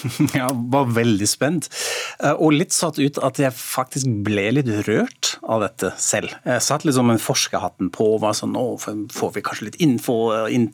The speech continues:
detaljene.» Men jeg var litt rørt å se de samlet, og det er litt interessant også at man gikk litt sånn rest-, rett på nostalgien, eh, og, og gruppedynamikken. Altså, se de sitte rundt et bord og lese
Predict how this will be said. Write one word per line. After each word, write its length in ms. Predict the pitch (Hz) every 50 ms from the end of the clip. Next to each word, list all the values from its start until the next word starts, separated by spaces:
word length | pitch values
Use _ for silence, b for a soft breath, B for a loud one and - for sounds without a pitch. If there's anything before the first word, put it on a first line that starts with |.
| _ -
detaljene.» 720 | - - - 107 101 - - 117 104 104 101 98 117 151 185 B B B B B B B _
Men 120 | 135 143
jeg 60 | 151
var 160 | 135 135 147 196
litt 160 | 226 170 156
rørt 320 | 139 156 196 226 - - -
å 80 | -
se 300 | - - - 139 135 139
de 220 | 143 127 127 143 139
samlet, 580 | - - 143 139 120 101 98 135 185 - - -
og 220 | - 135 135 139
det 80 | 135 135
er 80 | 135
litt 100 | 131 - 143
interessant 480 | 147 - - - - - 110 110 120 123 - 120
også 340 | 131 - - 147 131 107
at 140 | 117 - - 131
man 220 | 127 127 127 123 123 B B B B B B B B B
gikk 460 | - 120 104 170 226 - _ - -
litt 160 | 156 156 151
sånn 100 | 147 139 131 120
rest-, 420 | 127 165 185 - - - - - 147 147 143
rett 300 | 147 160 165 _ - - -
på 140 | - 147 143
nostalgien, 1000 | 139 135 131 - - - 135 123 120 117 113 117 127 117 113 113 107 139 208 240 226 B B - 254
eh, 580 | - 139 131 135 135 139 143 143 143 143 147 143 - -
og, 420 | - 131 139 147 156 160 160 - - -
og 80 | 143 147 - _ - 120 - 156
gruppedynamikken. 1120 | 127 143 156 160 - _ - 113 98 113 101 95 90 80 76 - - - 180 202 214 185 - -
Altså, 180 | 139 120 139
se 380 | - - - - 117 107 104 107
de 120 | 113 131 147
sitte 320 | - - - - - 135 123
rundt 160 | 127 120 -
et 140 | 127 120 113
bord 320 | 110 120 120 123 135 143 139 127
og 80 | 123
lese 340 | 123 120 107 107 104 - -